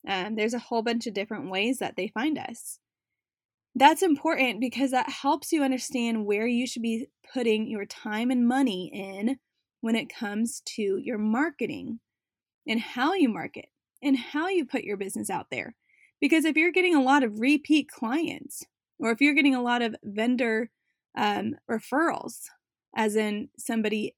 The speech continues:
is referring you over to this client, then that means you need to put more emphasis and time on your relationship marketing.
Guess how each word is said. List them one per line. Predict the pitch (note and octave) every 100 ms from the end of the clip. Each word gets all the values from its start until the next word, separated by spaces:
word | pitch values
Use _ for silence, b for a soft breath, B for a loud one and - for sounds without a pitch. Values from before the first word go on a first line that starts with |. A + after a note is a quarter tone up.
| -
is | G#3+ G3+
referring | G3 F#3+ G#3+ G3+ G3+
you | G3 G3
over | G#3+ - G#3+
to | C#4+
this | C#4 C#4+
client, | - D4+ D#4+ F4+ F4+ - _ _ _ _ _ -
then | D4
that | D4+ E4+
means | F#4 E4
you |
need | D4+ D4
to | A#3+
put | C4
more | A3+ A3+ B3
emphasis | A#3 A#3 B3+ C4+ A#3+
and | G#3+
time | G#3+ - B3 G#3 F#3+ A#3 D4 - _ _ _ _
on | - A#3+
your | A3+
relationship | A3+ B3 D#4+ C#4+ A#3 -
marketing. | - - - -